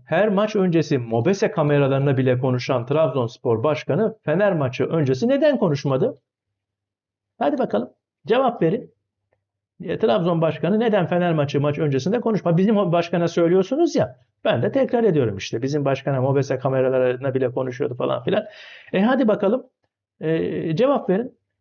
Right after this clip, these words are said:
Yok değil mi cevabınız? Yani çünkü işte boş. Efendim altıncı bir, e, şey, e, trollük. Direnç Tonusluoğlu düdüğü assın. Ya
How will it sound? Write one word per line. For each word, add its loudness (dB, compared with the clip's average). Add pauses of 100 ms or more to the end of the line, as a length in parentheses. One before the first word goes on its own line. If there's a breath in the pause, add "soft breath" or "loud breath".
(380)
Yok 0
değil 0
mi 2
cevabınız? -2
Yani -6
çünkü -2
işte -4
boş. -2 (380 loud breath)
Efendim 2
altıncı 0
bir, 2
e, -2
şey, 0 (320)
e, 0
trollük. 0 (420)
Direnç -2
Tonusluoğlu 0
düdüğü 2
assın. -2 (840)
Ya 0